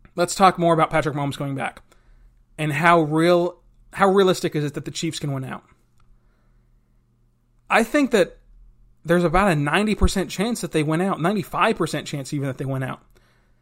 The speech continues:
They're gonna win this week against the Titans. If they, if they cannot beat the Titans, I don't care who's at quarterback, they need to seriously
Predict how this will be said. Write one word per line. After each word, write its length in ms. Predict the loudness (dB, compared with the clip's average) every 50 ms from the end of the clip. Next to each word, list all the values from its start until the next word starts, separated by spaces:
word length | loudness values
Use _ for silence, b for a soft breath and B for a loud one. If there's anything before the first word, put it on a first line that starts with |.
| _ _ _ _ _ _ _ _ _ _ _ _ _ _ _
They're 100 | -2 -2
gonna 240 | 2 4 4 4 4
win 160 | 4 4 2
this 160 | 2 2 0
week 240 | 0 -2 -4 -6 -8 -6
against 220 | -6 -6 -4 -6
the 80 | -8 -6
Titans. 380 | -4 -4 -4 -4 -6 -12 -14
If 100 | -14 -8
they, 80 | -8 -6 -4
if 140 | -4 -6 2
they 240 | 4 4 4 4 2
cannot 280 | 2 2 2 2 0 0
beat 140 | -2 -4
the 60 | -4 -4
Titans, 480 | -2 -2 -2 -2 -2 -6 -6 -6 -10 b b b b b b
I 120 | 0 0
don't 120 | 0 2 -2
care 140 | -2 0
who's 180 | 2 2 2 0
at 60 | 0
quarterback, 580 | -2 0 0 0 0 0 0 0 -2 -2 -6 _ _ _ _ _ _ _ _ _ _ _ _ _ _ _ _ _ _ _ _ _ _
they 240 | -2 4 4 6 6
need 180 | 6 4 2 0 -2
to 200 | -4 -4 -4 -4
seriously 1200 | -6 -8 -8 -8 -8 -8 -6 -4 2 4 4 4 4 0 -4 -8 -10 -10 -10 -10 -10 -10 -12